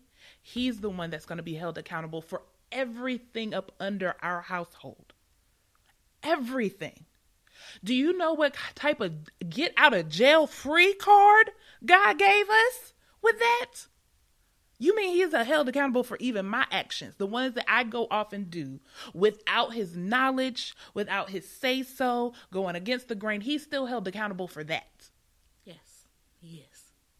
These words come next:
Speaker 1: Not me. <clears throat> He is. So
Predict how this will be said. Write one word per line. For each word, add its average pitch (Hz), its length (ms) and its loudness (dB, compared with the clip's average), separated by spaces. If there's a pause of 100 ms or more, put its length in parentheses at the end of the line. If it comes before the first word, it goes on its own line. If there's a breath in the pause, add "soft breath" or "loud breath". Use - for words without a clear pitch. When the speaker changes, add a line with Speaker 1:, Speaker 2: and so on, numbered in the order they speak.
(100)
Speaker 1:
Not 247 280 0
me. 220 320 -4 (260)
<clears throat> - 220 -20 (100)
He 240 240 -4
is. - 180 -16 (2250 soft breath)
So 233 640 -2